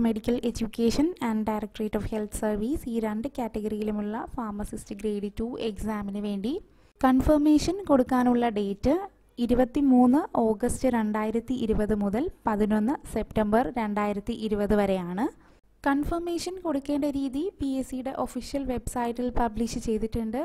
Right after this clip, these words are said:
അവിടെ പറഞ്ഞിരിക്കുന്ന പ്രൊസീജിയർ ഇങ്ങനെയാണ്. നേരത്തെ സൂചിപ്പിച്ചതുപോലെ തന്നെ ആപ്ലിക്കേഷൻ നൽകി കൺഫർമേഷൻ ചെയ്ത ഒരു കാൻഡിഡേറ്റിന് മാത്രമാണ് ഹോൾ ടിക്കറ്റ് ഡൗൺലോഡ് ചെയ്യാനും എക്സാം എഴുതാനുമുള്ള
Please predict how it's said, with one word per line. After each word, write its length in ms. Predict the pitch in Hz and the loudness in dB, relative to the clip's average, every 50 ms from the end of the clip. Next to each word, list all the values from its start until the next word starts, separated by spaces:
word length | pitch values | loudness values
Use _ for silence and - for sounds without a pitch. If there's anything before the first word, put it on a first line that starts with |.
| 403 - - - 226 | -6 -6 -8 -8 -6
അവിടെ 180 | 214 214 220 220 - | -4 -6 -6 -6 -6
പറഞ്ഞിരിക്കുന്ന 580 | 233 214 214 220 220 208 214 - 226 220 220 220 - | -6 -6 -4 -6 -6 -6 -6 -6 -4 -6 -4 -4 -4
പ്രൊസീജിയർ 460 | 220 - - 214 214 202 233 285 311 - 262 240 | -4 -4 -4 -8 -6 -2 -2 -2 -2 -2 -2 -2
ഇങ്ങനെയാണ്. 560 | 220 214 208 214 208 196 185 180 190 240 330 - _ _ _ _ _ _ _ _ _ _ - 277 | 0 0 -2 -2 -4 -4 -6 -4 -4 -4 -6 -6 _ _ _ _ _ _ _ _ _ _ -2 2
നേരത്തെ 340 | 277 277 277 285 285 302 302 - - | 2 4 4 2 2 2 0 0 0
സൂചിപ്പിച്ചതുപോലെ 840 | 262 262 - 254 - 277 247 277 269 262 262 - 269 262 247 269 - 269 | -4 -4 -2 0 0 0 2 2 0 2 4 4 4 4 4 2 0 2
തന്നെ 220 | 254 254 294 370 453 494 311 262 | 2 2 0 -2 -2 -4 -4 -4
ആപ്ലിക്കേഷൻ 500 | 247 240 247 247 226 - 254 240 - 247 247 247 247 | -2 -2 -4 -4 -2 -2 -2 0 0 0 0 2 0
നൽകി 300 | 240 240 226 240 294 339 349 - | 0 -2 -2 0 -2 -2 0 0
കൺഫർമേഷൻ 600 | 277 254 240 - - 254 254 240 254 254 - 262 254 247 262 247 | 0 0 0 0 0 2 2 2 0 0 0 0 0 2 2 0
ചെയ്ത 280 | 233 233 220 269 - - 247 240 | 0 0 0 -2 -2 0 0 0
ഒരു 140 | 233 240 240 - | 0 0 -2 -2
കാൻഡിഡേറ്റിന് 560 | 247 233 233 220 240 226 233 233 240 240 240 233 233 | -2 -2 -2 -2 -2 -2 -2 -2 -4 -4 -4 -2 -4
മാത്രമാണ് 540 | 214 214 208 - 240 240 233 226 214 220 277 320 - | -4 -6 -4 -4 -4 -2 -2 -2 -2 -2 -4 -2 0
ഹോൾ 160 | 247 220 214 214 202 - | 2 2 2 0 -2 -6
ടിക്കറ്റ് 340 | 220 - 240 220 240 214 226 | -6 -6 -4 -4 -4 -4 -2
ഡൗൺലോഡ് 420 | 214 208 214 214 214 220 226 226 220 - | -2 -2 -2 0 0 0 0 0 -2 -4
ചെയ്യാനും 340 | 220 214 214 208 208 247 294 320 269 226 | -6 -4 -4 -4 -6 -6 -6 -6 -6 -8
എക്സാം 320 | 208 196 - 247 233 226 220 220 | -8 -4 -2 -2 -2 0 -2 -2
എഴുതാനുമുള്ള 500 | 214 208 220 214 220 240 240 233 226 | -2 -4 -4 -4 -4 -4 -4 -2 -2